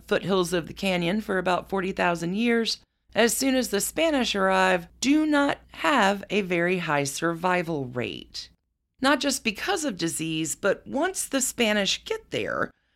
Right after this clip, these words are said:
they have this idea that they will take all of the people that are existing, living, and thriving in the land currently and put them to work. It is fifteen forty-two when the Spanish arrive,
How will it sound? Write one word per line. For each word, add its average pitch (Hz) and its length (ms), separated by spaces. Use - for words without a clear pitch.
they 269 160
have 262 180
this 240 220
idea 185 340
that 170 220
they 240 180
will 240 180
take 202 400
all 196 300
of 190 120
the 190 140
people 175 500
that 143 180
are 143 160
existing, 143 920
living, 156 440
and 151 200
thriving 170 800
in 156 220
the 151 80
land 143 400
currently 196 600
and 170 180
put - 240
them 151 260
to 139 140
work. 117 720
It 277 140
is 294 180
fifteen 214 440
forty-two 180 540
when 156 120
the 147 60
Spanish 147 520
arrive, 131 520